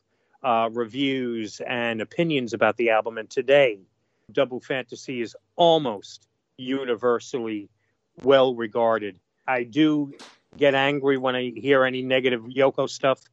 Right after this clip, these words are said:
about her seven songs. And I also, when you occasionally stumble upon an opinion,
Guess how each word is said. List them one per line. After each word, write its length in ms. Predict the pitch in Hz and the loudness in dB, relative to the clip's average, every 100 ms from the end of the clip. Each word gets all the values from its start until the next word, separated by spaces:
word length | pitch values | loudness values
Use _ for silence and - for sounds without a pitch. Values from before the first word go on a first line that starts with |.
| _ _ - | _ _ -8
about 340 | 113 101 139 | -4 0 0
her 120 | - 131 | 0 -8
seven 380 | - 143 127 | -2 -4 -4
songs. 440 | 117 143 135 135 120 | -6 -4 -2 -4 -6
And 100 | 143 | -4
I 140 | 143 | -2
also, 600 | 151 226 - 147 117 113 _ _ _ _ | 0 0 0 0 2 0 _ _ _ _
when 240 | 160 151 147 | -2 0 2
you 160 | 143 | 0
occasionally 640 | 135 - 170 156 - 147 123 | -2 0 2 2 0 -6 -6
stumble 640 | - - - 170 160 147 | -10 -16 -2 0 2 -2
upon 380 | 120 - 143 135 | -4 -2 -2 -2
an 120 | 123 | -4
opinion, 540 | 117 - 165 143 107 | -6 -4 -4 -2 -6